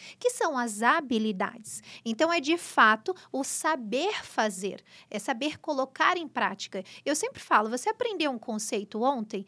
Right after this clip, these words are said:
coloca ele hoje em prática, seja lá na sua casa, seja com a família, seja no ambiente de trabalho.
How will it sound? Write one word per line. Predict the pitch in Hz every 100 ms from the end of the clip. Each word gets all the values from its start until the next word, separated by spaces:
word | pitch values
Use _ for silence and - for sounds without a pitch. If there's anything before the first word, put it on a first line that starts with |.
| - - -
coloca | 381 415 480 -
ele | 554 381
hoje | 359 330 269
em | 269
prática, | - - - - 190 180 -
seja | - - 494 381
lá | 359
na | 320 294
sua | 302 240
casa, | - 240 262 254
seja | 277 262
com | 254
a | 240
família, | - 214 214 262 226
seja | 220 254 254
no | 269
ambiente | 233 220 220
de | 202 202
trabalho. | 214 196 269